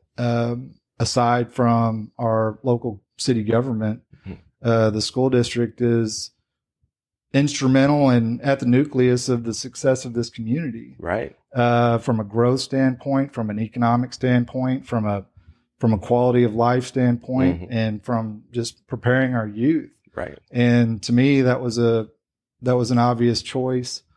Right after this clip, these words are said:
Speaker 1: Uh, my grandfather served on the school board for twenty years.
Speaker 2: Mm-hmm.
Speaker 1: Um, and he's also involved in some of the nonprofits that I'm involved in. I'm on the board at Salvation Army,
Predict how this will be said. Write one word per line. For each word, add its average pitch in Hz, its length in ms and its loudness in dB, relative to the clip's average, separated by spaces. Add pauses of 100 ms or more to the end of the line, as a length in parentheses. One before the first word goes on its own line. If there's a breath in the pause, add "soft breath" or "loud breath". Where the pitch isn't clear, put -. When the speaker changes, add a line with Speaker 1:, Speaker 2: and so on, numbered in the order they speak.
(400)
Speaker 1:
Uh, 113 380 2
my 117 140 0
grandfather 131 600 2
served 123 640 0 (420)
on 120 200 2
the 113 60 -2
school 123 320 -4
board 120 360 0
for 117 80 -4
twenty 120 300 -2
years. 120 520 0 (520)
Speaker 2:
Mm-hmm. 92 220 -2
Speaker 1:
Um, 117 560 0 (180)
and 127 140 2
he's 131 200 4
also 139 400 2
involved 135 520 2
in 120 160 2
some 135 220 -2
of 127 60 4
the 117 60 2
nonprofits 120 840 0
that 123 120 0
I'm 117 180 2
involved 110 460 -4
in. 107 380 -10
I'm 113 240 -10
on 117 120 -4
the 113 60 -4
board 113 340 -4
at 120 100 -10
Salvation 117 500 -4
Army, 113 480 -6